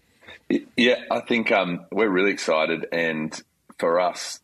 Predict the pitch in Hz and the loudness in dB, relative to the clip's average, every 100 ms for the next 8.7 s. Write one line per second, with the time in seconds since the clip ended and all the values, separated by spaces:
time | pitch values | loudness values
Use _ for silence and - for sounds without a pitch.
0 | _ 82 90 98 82 85 78 76 - 71 | _ -8 -2 0 0 0 -2 -6 -4 -2
1 | 78 78 76 69 76 76 71 69 69 - | 0 0 0 2 0 0 -4 -4 -4 -2
2 | 73 76 - 80 80 73 - _ _ _ | 0 -2 -2 -2 -2 -6 -12 _ _ _
3 | - 73 69 69 - _ 98 98 85 104 | -4 -4 -4 -8 -12 _ -2 0 0 -2
4 | - 90 92 76 - 67 65 69 69 98 | 0 -4 -2 -2 0 -2 -2 -4 0 0
5 | - 98 78 78 78 71 71 73 78 73 | 0 -2 -2 -2 -2 -2 -2 -2 -2 -4
6 | - 73 69 - - 82 85 80 78 - | -4 -4 -4 -6 -2 0 2 2 0 -8
7 | - - - 85 78 - 78 80 82 82 | -18 -8 -2 0 0 -2 0 0 0 -2
8 | - 92 85 87 92 - - | -2 0 2 0 -2 -4 -8